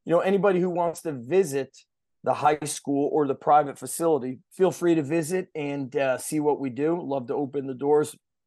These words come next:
The high school is a cool place to visit because of, uh, how many kids are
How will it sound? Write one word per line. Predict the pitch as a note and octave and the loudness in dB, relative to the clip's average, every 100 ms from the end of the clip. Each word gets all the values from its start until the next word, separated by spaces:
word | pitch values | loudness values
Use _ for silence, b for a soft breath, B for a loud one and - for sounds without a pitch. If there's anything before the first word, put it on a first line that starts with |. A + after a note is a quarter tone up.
| _ _ _ _ _ | _ _ _ _ _
The | - C3 | 0 2
high | F3+ | 2
school | - D#3 | 0 -4
is | C#3+ | -4
a | B2+ | -6
cool | - C#3 | -6 -4
place | C#3 C3 | -4 -6
to | - | -6
visit | A#2+ C3 B2+ A#2+ | -6 -6 -6 -10
because | A#2+ B2+ B2 A2+ | -8 -4 -4 -4
of, | A#2+ A2+ A#2+ | -8 -8 -6
uh, | A#2 A2+ - _ _ _ | -4 -4 -8 _ _ _
how | - | -8
many | D3 B2 G2 - | -8 -8 -10 -14
kids | - D3+ C#3+ G#2+ - - _ _ _ - | -4 0 0 -2 -14 -20 _ _ _ 2
are | B2 A#2+ A2+ | 4 4 2